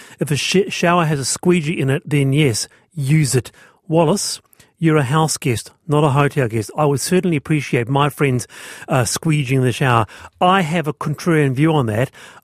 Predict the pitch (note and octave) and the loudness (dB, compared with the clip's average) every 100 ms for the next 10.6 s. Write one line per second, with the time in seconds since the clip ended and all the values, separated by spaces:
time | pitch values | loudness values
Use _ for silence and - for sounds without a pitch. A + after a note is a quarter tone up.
0 | _ D#3+ D#3+ D#3+ D#3 D#3 D#3 D3+ D3+ D3 | _ 0 4 4 4 4 2 2 2 0
1 | - - A#2+ C#3 - - - - F3 D3 | -2 -6 -2 -2 -4 -12 -8 -2 0 2
2 | A2+ C#3 F3 - - _ - C#3+ C#3+ C3 | 0 0 -2 -8 -20 _ -6 0 2 0
3 | - - E3 D3+ D#3+ - D3+ C3 B2 C3 | -2 -6 -2 0 0 0 -4 -2 -2 0
4 | B2+ A#2 A2+ - C3 D#3+ D3 D3+ - D3 | 0 0 -2 -6 -6 0 0 0 -4 -2
5 | B2 C#3+ B2+ C#3 F#3+ _ _ _ _ _ | 0 0 0 -2 -4 _ _ _ _ _
6 | _ _ _ _ _ _ _ - C#3 - | _ _ _ _ _ _ _ -10 -8 -4
7 | F3 D#3 C3+ B2 C3+ A#2 - A#2 G2 G2 | 0 0 -2 0 0 0 0 -2 -2 -8
8 | - _ _ _ _ _ _ _ - - | -14 _ _ _ _ _ _ _ -20 -20
9 | - - - F#3+ E3+ E3 C3+ D3+ C3 A#2 | -20 -20 0 0 2 -2 0 0 0 0
10 | A2+ - A2 - A2+ | -2 -2 -2 -2 -4